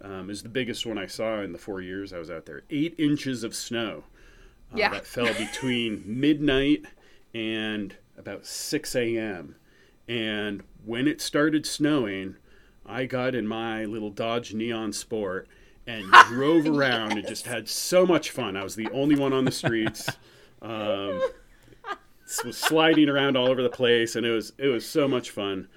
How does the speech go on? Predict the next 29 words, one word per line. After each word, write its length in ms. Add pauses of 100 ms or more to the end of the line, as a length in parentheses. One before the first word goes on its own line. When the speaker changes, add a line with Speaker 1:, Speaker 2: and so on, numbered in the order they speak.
(420)
Speaker 1:
And 200
then, 320
uh, 300 (320)
Speaker 2:
<laughs> 340
Speaker 1:
and 100
then 360
I 320
went 200
to 80
bed 480
probably 420
at 80
four 200
or 40
five 320
in 60
the 80
morning, 460 (520)
and 140
my 100
roommate 640 (800)
was 220
from 260
Vermont. 640 (720)
Uh, 300
so, 340
you 140
know, 140
we, 120